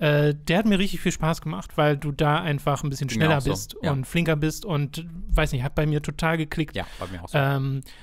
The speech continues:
Speaker 1: aber dieses erste, da ist mir dann aufgefallen, dass ich echt manchmal ein Problem habe, gegen mehrere Gegner gleichzeitig zu kämpfen, wegen den,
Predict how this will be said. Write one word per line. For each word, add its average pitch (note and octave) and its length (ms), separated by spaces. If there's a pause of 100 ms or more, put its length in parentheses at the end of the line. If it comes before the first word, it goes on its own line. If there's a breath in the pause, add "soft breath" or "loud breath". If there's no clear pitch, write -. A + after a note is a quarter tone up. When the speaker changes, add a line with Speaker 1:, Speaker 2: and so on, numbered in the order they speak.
(160 loud breath)
Speaker 1:
aber D3+ 220
dieses C#3 320
erste, G#3 480
da E3+ 160
ist - 100
mir G#3 100
dann F#3+ 140
aufgefallen, F3 480
dass D#3 120
ich E3+ 120
echt - 160
manchmal F#3 280
ein E3 60
Problem D3 300
habe, F3 160
gegen D3 240
mehrere D#3 240
Gegner E3 300
gleichzeitig F3+ 420
zu F3 100
kämpfen, F#3 400
wegen D#3+ 320
den, D#3+ 420